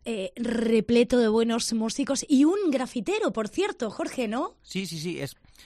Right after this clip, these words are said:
Speaker 2: el grafitero ha sido, pues, culpa de, también de la madre del grafitero, que me,
Speaker 1: <laughs>
Speaker 2: me pidió que, "Sácame a mi hijo de casa y llévatelo por ahí que no puedo más". Entonces me lo he traído y es un, bueno, siempre colaboramos en la ciudad donde vamos con,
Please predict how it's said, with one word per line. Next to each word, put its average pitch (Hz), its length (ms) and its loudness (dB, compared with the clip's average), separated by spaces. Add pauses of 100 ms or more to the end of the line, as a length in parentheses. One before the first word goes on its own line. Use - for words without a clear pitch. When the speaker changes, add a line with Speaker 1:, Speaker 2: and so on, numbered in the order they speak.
(200)
Speaker 2:
el 151 140 -6
grafitero 139 360 0
ha 170 40 2
sido, 180 200 -2
pues, 139 140 -6
culpa 151 360 -4
de, 160 60 -2
también 139 240 -4
de 156 80 -2
la 123 100 0
madre 143 200 0
del 147 80 -4
grafitero, 131 420 -4
que 254 140 0
me, - 140 2
Speaker 1:
<laughs> - 320 -6
Speaker 2:
me 143 80 -8
pidió 143 340 0
que, 151 220 -8
"Sácame 180 320 0
a 175 40 2
mi 175 100 2
hijo 165 180 -2
de 147 100 0
casa 180 380 2
y 151 240 -6 (320)
llévatelo 170 400 4
por 156 120 4
ahí 170 120 4
que 165 100 0
no 165 80 2
puedo 170 240 4
más". 170 320 2
Entonces - 300 4
me 151 80 -2
lo 143 60 0
he 135 40 -2
traído 143 320 2
y 127 180 -2
es 127 120 -10
un, 139 300 -8
bueno, 120 340 -12
siempre 131 400 -10 (640)
colaboramos 120 560 -4
en 143 60 -8
la 127 60 -8
ciudad 131 200 -4
donde 131 180 -4
vamos 131 340 -4
con, 110 360 -12